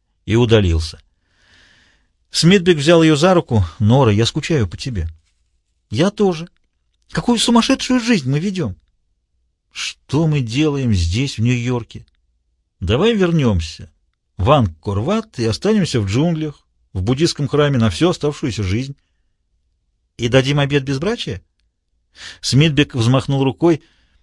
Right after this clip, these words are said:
"Безбрачие? Мы, как Тристан и Изольда, в собственной роскошной пещере будем заниматься любовью все дни напролёт".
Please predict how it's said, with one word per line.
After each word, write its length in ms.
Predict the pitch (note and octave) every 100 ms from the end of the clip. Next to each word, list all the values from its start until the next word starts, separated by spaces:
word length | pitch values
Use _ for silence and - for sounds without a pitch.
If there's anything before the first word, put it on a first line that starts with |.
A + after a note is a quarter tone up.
| _ _ _ -
"Безбрачие? 680 | D#2+ D#2+ C3 E3+ - E2 D#2+ _ _ _ _ _
Мы, 240 | A#2+ F#3
как 260 | G#3 - G3+
Тристан 460 | - G3 - G#3 G3+
и 100 | G3+
Изольда, 460 | F#3 F#3+ D3+ G#2+
в 60 | F#2+
собственной 640 | - G3 G#3 - E3 D#3+
роскошной 560 | D#3 E3 - F#3+ - D#3
пещере 560 | - D3+ - F#3+ F#3
будем 260 | C3+ C#3+ D3+
заниматься 460 | C#3+ D#3+ F3 - E3
любовью 420 | D#3 E3+ E3 C3+
все 180 | - D3+
дни 140 | E3
напролёт". 520 | D#3 D3 E3 D3 -